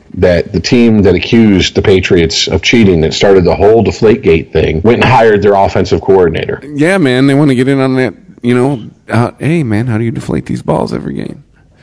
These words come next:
Speaker 2: How can we do this?" It's part of the playbook, right?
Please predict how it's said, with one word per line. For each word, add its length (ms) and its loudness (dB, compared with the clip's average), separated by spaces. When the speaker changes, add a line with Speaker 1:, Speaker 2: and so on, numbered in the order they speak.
Speaker 2:
How 80 -4
can 100 -12
we 140 -6
do 160 -2
this?" 420 -10
It's 80 -20
part 180 -2
of 40 -2
the 100 -2
playbook, 440 -2
right? 260 -2